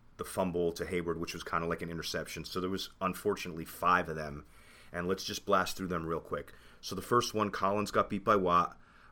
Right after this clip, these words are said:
Burrow couldn't step into the throw, and he did force it to Boyd. And that's the play where Watt and Burrow had a little bit of a fight afterwards. It wasn't a good judgment call by Joe Burrow. It was early. Maybe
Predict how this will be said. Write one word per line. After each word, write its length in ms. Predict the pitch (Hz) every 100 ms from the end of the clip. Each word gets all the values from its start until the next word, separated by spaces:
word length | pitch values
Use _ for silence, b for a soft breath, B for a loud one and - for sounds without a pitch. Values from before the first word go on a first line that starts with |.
| -
Burrow 300 | 104 107 104
couldn't 320 | - 110 110
step 280 | - 113 117
into 200 | 104 104
the 80 |
throw, 320 | 98 101 98 95
and 80 |
he 60 | 87
did 200 | 92 92
force 320 | - 98 95
it 80 | 92
to 60 | 92
Boyd. 500 | 92 87 82 78 78 b b b b b b -
And 120 | 90
that's 180 | 92 -
the 80 | 87
play 220 | 101 92
where 240 | 87 82
Watt 340 | 82 90 90 82
and 80 | 87
Burrow 240 | 95 87
had 180 | 87 85
a 40 |
little 180 | 87 87
bit 140 | 85
of 60 | 80
a 40 |
fight 320 | - 95 90 -
afterwards. 760 | 78 - 80 76 73 76 - -
It 160 | 123 123
wasn't 340 | 123 113 104
a 60 | 90
good 300 | 92 82 78 - -
judgment 380 | 98 90 95
call 220 | - 92 80
by 140 | 82
Joe 180 | 85 82
Burrow. 240 | 82 80
It 60 | 82
was 160 | 87
early. 300 | 104 101 104
Maybe 460 | 98 98 101 98 95